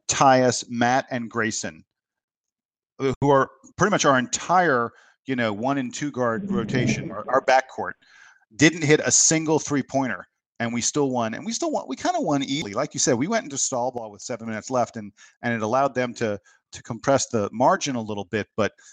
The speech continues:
um, uh, you know, really impressive, uh, that we found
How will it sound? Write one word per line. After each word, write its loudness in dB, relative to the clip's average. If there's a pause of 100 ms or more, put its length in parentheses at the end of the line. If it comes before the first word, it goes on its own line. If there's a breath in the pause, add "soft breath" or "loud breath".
(160 soft breath)
um, -2 (180)
uh, -6
you -2
know, 2 (420 soft breath)
really 4
impressive, 2 (260)
uh, -18 (260)
that 0
we -2
found 0